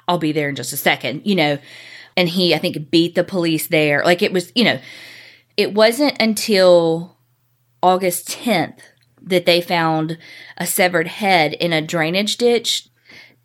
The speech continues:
This all took place in Hollywood, Florida at the Hollywood Mall. So you're picturing Florida, swamps, you know, all that. So the, a severed head was found in a drainage canal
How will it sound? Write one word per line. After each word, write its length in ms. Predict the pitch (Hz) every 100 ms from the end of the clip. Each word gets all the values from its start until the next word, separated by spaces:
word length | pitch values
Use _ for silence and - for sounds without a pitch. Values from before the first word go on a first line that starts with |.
| -
This 180 | 208 240
all 140 | 262
took 220 | 240 226 -
place 280 | 190 170 -
in 200 | 170 160
Hollywood, 460 | 180 170 170 156 151
Florida 520 | 180 160 151 139 -
at 140 | 147
the 80 | -
Hollywood 420 | 127 120 139 139
Mall. 500 | 156 196 151 139 - _ _
So 680 | - - 175 160 151 151 - _ _ _
you're 120 | 196
picturing 680 | 196 226 - 214 180 170 170 165 -
Florida, 880 | - 208 196 190 170 165 160 165 _ _ _
swamps, 1040 | - - 180 165 160 - - - - - - _ _ _
you 100 | 185
know, 180 | 151 - 156
all 160 | 156
that. 320 | 143 113 - _ - - - - _ -
So 240 | - 185
the, 600 | 180 180 165 156 156 170 - _ _ _ -
a 80 |
severed 320 | 180 233 220 214
head 240 | 233 214
was 220 | 196 196
found 400 | - 165 160 160
in 140 | - 165
a 100 | 156
drainage 540 | 180 185 185 170 -
canal 680 | - 170 156 147 139 139 151